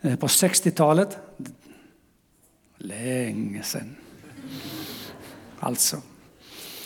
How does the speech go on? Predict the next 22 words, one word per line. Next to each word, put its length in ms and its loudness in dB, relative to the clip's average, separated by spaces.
Jag 100 0
sa 260 8
ju 100 4
att 140 0
jag 80 2
var 100 4
en 60 6
dinosaurie. 640 0
Eh, 100 0
men 160 10
hon, 240 10
hon 200 8
visste 320 8
att 180 4
sjätte, 600 2
eh, 160 2
sjunde 380 8
barnet, 580 4
om 200 6
jag 180 8
också 220 4
föddes, 480 4